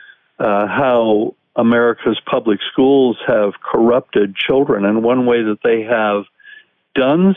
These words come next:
so is lending to children the impression that they can do anything in life that they want to do, which is very, very, very deceptive.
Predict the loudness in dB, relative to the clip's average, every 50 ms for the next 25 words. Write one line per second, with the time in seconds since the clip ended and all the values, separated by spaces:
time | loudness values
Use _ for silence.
0 | 0 -2 -2 0 0 0 0 0 0 -2 -6 _ _ _ _ _ _ _ _ _
1 | _ _ _ _ _ _ -4 0 0 2 2 0 0 0 2 2 2 2 2 2
2 | 2 2 0 0 0 -2 -4 -4 -4 -4 -2 -2 -2 -2 0 0 0 0 0 -2
3 | -2 -6 -8 -12 -20 -20 -20 -20 -18 -18 -20 -20 _ _ -2 0 0 2 2 2
4 | 2 2 2 0 0 -2 -4 -2 -2 -2 -2 -2 -2 -2 -2 -2 -4 -4 -2 -2
5 | -2 -2 0 -2 -2 -2 -2 -2 -4 -2 0 2 2 2 2 2 0 -2 -2 -2
6 | -2 -4 -4 -4 -2 -2 0 -2 -2 -4 -4 -6 -6 -4 -2 0 0 0 -2 -4
7 | -8 _ -4 -4 -2 -2 -4 -4 -4 -4 -2 -2 -2 -2 -4 -2 0 0 0 2
8 | 0 -2 -6 _ _ _ _ -20 -20 -20 -20 _ _ -4 -2 -2 -2 -2 0 2
9 | 2 4 2 0 0 -6 -10 -10 -8 -8 -8 -4 -2 -2 0 2 2 0 0 0
10 | -2 -2 -4 -6 -8 -10 -10 -14 -10 -4 -2 0 0 2 2 0 0 0 -2 -4
11 | -6 -10 -12 -10 -4 -2 0 0 2 2 2 0 0 -2 -4 -6 -4 -4 -4 -4
12 | -4 -4 -4 -4 -4 _ -8 -8 -8